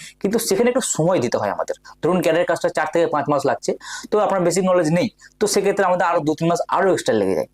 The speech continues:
ঠিক আছে? এটাই হচ্ছে ডিফারেন্স, কিন্তু এর মতলব এটা নয় যে আপনি শিখতে পারবেন না। সেকেন্ড, অনেকে আছে যে ভালো কোয়ালিফাই আছে তার কাছে, একটা এইচএসও আছে বা গ্র্যাজুয়েশন আছে, আমার কাছে গ্র্যাজুয়েশনও ফোন করে, "দাদা আমি কিন্তু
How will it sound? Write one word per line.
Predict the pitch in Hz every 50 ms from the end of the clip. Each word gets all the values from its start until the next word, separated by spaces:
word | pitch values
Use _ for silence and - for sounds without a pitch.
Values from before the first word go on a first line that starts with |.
| _ - - - - -
ঠিক | - 254
আছে? | 254 226 -
এটাই | - 196 190 196 240 226
হচ্ছে | 202 190 208
ডিফারেন্স, | 156 139 139 - 147 135 -
কিন্তু | 190 170 180
এর | 185 175 180
মতলব | 185 180 - 196 196 -
এটা | - 147 131 - 226
নয় | 226 202 170 156 156 - - - - - 143 131
যে | 120 175 175
আপনি | 160 - 180
শিখতে | 160 - - 139 - - -
পারবেন | - 110 104 104 101 98 90
না। | 87 82 - _ _ _ - - - -
সেকেন্ড, | - - - - 208 - 175 120 - - - - - - _ -
অনেকে | - 160 226 254 - 240
আছে | 220 190 175 - 180 208 208
যে | 156 170 196 196
ভালো | - 135 - 156 185 226 226
কোয়ালিফাই | - 190 170 165 - 151 135
আছে | 117 110 113
তার | - 101 -
কাছে, | - 92 - - - - _ _ _ _ - - -
একটা | - - - 151
এইচএসও | - - 156 147 147 - 151 143 135 - 147
আছে | 147 139 - 131 135 139
বা | 135 131
গ্র্যাজুয়েশন | 127 120 123 120 127 139 131 147 139
আছে, | 131 - 147
আমার | 139 139
কাছে | 151 156
গ্র্যাজুয়েশনও | 135 127 120 131 139 - 185 185 190 170 - _ -
ফোন | - 147 123
করে, | 110 101 82 - - - - - - - 151
"দাদা | 139 156 151 156
আমি | 135 123 135 139
কিন্তু | 123 139 131 117 135